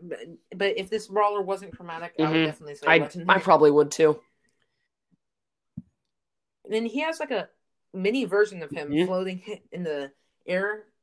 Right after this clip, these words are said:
Speaker 1: on this picture I'm using for him. So maybe this is, like, a super that, like,
Speaker 2: Yeah.
Speaker 1: he's, like, a
Speaker 2: Kairos
Speaker 1: thick
Speaker 2: did
Speaker 1: head
Speaker 2: predict
Speaker 1: almost.
Speaker 2: that you, like, shoot at your enemies and then it affects their behavior somehow. Like, I don't know, they immediately start attacking their teammates, but that might se-, that might be a bit crazy.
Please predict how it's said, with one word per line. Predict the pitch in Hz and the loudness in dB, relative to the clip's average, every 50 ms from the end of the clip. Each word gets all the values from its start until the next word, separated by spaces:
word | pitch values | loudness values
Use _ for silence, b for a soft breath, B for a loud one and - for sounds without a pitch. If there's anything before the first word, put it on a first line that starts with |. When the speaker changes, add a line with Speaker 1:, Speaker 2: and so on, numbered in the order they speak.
| _ - | _ -14
Speaker 1:
on | 175 185 | -12 -12
this | 180 - - | -12 -14 -16
picture | _ - 208 196 - 214 214 | _ -8 -8 -8 -6 -8 -8
I'm | 208 208 | -8 -8
using | 208 196 196 208 214 208 | -10 -10 -10 -10 -10 -8
for | 202 208 | -10 -10
him. | 214 220 208 220 226 214 | -8 -8 -10 -8 -10 -12
So | 214 - - 175 165 160 151 143 _ _ _ _ _ _ | -14 -12 -6 -4 -4 -4 -4 -6 _ _ _ _ _ _
maybe | - 175 190 240 | -6 -6 -4 -4
this | 240 226 220 | -6 -6 -6
is, | 226 208 196 | -6 -6 -4
like, | 190 202 196 190 | -2 -4 -2 0
a | 190 185 170 160 - _ _ | 0 -2 -2 -2 -6 _ _
super | - - - 208 208 202 214 220 214 | -20 -12 -10 -10 -6 0 2 2 2
that, | 196 190 170 - _ _ | 2 0 -4 -6 _ _
like, | - 151 139 139 - B B B B B | -10 -8 -8 -8 -8 B B B B B
Speaker 2:
Yeah. | - 240 208 147 | 4 6 6 6
Speaker 1:
he's, | 165 - | 4 0
like, | 156 143 - | -6 -6 -4
a | 143 131 131 - _ - | -4 -6 -6 -8 _ 0
Speaker 2:
Kairos | - 240 254 254 269 254 | 6 8 10 10 10 10
Speaker 1:
thick | - 208 | 8 4
Speaker 2:
did | 247 214 | 2 2
Speaker 1:
head | 196 | 4
Speaker 2:
predict | 233 233 220 226 220 | 4 6 6 6 4
Speaker 1:
almost. | 220 - | 4 4
Speaker 2:
that | 208 185 185 | 2 4 4
you, | 196 185 | 6 6
like, | 175 165 160 | 6 6 6
shoot | - - - 233 202 | 2 0 2 8 8
at | 208 196 | 8 8
your | 185 202 | 10 8
enemies | 190 190 190 190 190 185 185 170 | 6 8 8 8 8 6 6 6
and | 175 175 | 4 4
then | 165 165 | 4 4
it | 160 156 151 | 4 4 2
affects | 151 - - - 175 170 170 - - | 0 0 4 4 4 4 4 0 2
their | 180 175 165 160 151 147 - - | 4 4 6 4 2 0 -4 -2
behavior | - 170 156 - 156 165 165 160 160 165 | -2 -2 0 2 0 0 0 0 -2 -4
somehow. | 160 - - 175 175 170 151 156 156 156 160 156 156 b b b b b b b | -4 0 0 0 0 0 0 2 4 4 4 4 2 b b b b b b b
Like, | - 147 156 147 143 139 - - - - - - | -2 0 0 0 0 -4 -6 -12 -20 -18 -14 -8
I | 131 139 | -8 -6
don't | 131 127 120 | -6 -8 -6
know, | 123 127 131 135 143 | -6 -4 -2 -2 -4
they | 147 156 170 170 160 - | 0 4 6 6 6 6
immediately | - 165 170 175 180 180 170 165 160 | 6 2 2 2 2 2 2 0 0
start | - 175 156 156 156 | 2 2 2 2 4
attacking | - 151 147 143 147 143 | 2 0 0 2 0 -2
their | 139 139 | -2 -2
teammates, | 139 - 175 160 160 151 147 147 143 - - | -2 -2 -2 0 2 2 0 0 -2 -4 -8
but | - - 170 | -8 -2 4
that | 214 226 214 | 4 4 6
might | 202 175 156 - | 6 4 2 2
se-, | - - 156 - | -2 -8 -2 2
that | 196 202 190 | 2 4 4
might | 190 170 - | 4 2 2
be | 151 156 151 | 2 0 2
a | 151 | 2
bit | 151 147 - | 2 0 -2
crazy. | - - 185 180 175 156 160 147 147 | 2 4 4 4 4 2 0 -2 -2